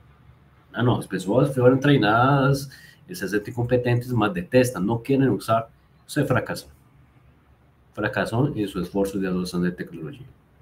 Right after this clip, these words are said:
Então, esta é uma mudança de paradigma bastante forte. Eh, provedores já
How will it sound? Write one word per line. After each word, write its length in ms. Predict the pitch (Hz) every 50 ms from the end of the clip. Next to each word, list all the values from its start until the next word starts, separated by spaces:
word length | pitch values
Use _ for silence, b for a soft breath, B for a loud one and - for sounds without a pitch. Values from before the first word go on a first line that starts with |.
| - _ _ _ _ B B B B B B B B -
Então, 280 | - 123 - 92 - -
esta 160 | 127 - 165
é 40 | 160
uma 80 | 165
mudança 440 | 156 147 135 117 107 107 107 - 127
de 60 | -
paradigma 520 | 95 95 90 87 85 80 - 104 95 87 80
bastante 420 | 78 - - - 113 123 120 139
forte. 520 | - - 110 110 113 - - - 131 127 - - - - _ - - B B B B B B B B -
Eh, 240 | 90 92 90 87 87
provedores 640 | - - 110 110 107 101 104 101 101 104 104 107 98
já 300 | 98 104 107 110 113